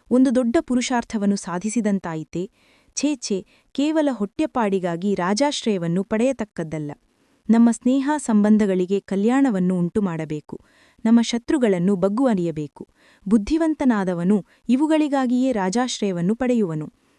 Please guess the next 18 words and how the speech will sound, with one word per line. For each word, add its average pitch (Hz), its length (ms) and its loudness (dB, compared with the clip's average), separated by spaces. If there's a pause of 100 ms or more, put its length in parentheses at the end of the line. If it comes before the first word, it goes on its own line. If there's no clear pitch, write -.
(140)
ಕೇವಲ 311 380 2
ಹೊಟ್ಟೆಯ 247 380 -2
ಪ್ರಶ್ನೆಯನ್ನು 185 680 0
ಎಂಥವರೂ 269 540 2
ಬಿಡಿಸಿಕೊಳ್ಳುತ್ತಾರೆ. 190 960 -2 (460)
ಹಾಗೆ 262 280 2
ಜೀವಿಸಿ 294 420 0
ಉಪಯೋಗವೇನು? 233 840 0 (420)
ತಾನು 294 300 2
ಸುಖಪಟ್ಟು 240 680 -2 (260)
ತನ್ನಿಂದ 285 360 4
ನಾಲ್ಕು 240 360 2
ಕುಟುಂಬಗಳು 277 560 2
ಬದುಕಿದರೆ 185 640 -2 (320)
ಅದು 254 180 4
ನಿಜವಾದ 208 500 2
ಜೀವವೆನಿಸುವುದು. 180 840 -4 (460)
ಆಗ 285 220 4